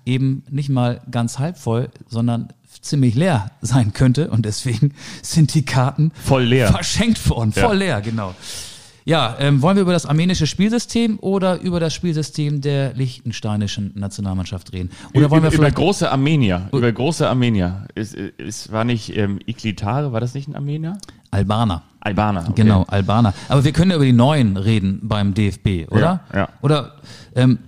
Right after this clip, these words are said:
Speaker 1: und da muss man sich ja auch erstmal im Klaren sein, über die neuen Spieler oder über den neuen Trainer und seine neuen Trainer?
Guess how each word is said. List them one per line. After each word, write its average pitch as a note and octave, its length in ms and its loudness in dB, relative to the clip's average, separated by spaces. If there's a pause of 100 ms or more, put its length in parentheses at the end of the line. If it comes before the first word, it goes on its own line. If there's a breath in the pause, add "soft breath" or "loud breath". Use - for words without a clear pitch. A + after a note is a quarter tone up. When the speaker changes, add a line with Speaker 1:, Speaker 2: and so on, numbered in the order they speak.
(240)
Speaker 1:
und C#3 100 4
da C3 140 4
muss D#3 200 2
man D#3+ 120 4
sich C#3 140 2
ja D3 80 2
auch C3+ 180 -4
erstmal C3 340 2
im B2 120 0
Klaren B2+ 260 2
sein, A2+ 220 4
über B2 180 2
die B2 100 6
neuen A#2 280 6
Spieler F#3+ 600 0 (440 loud breath)
oder D#3 380 2
über D3 260 4
den D#3 560 2
neuen C#3 300 4
Trainer D#3+ 520 -2
und D3 280 -2
seine D3 500 2
neuen G#2+ 360 0
Trainer? G2 440 0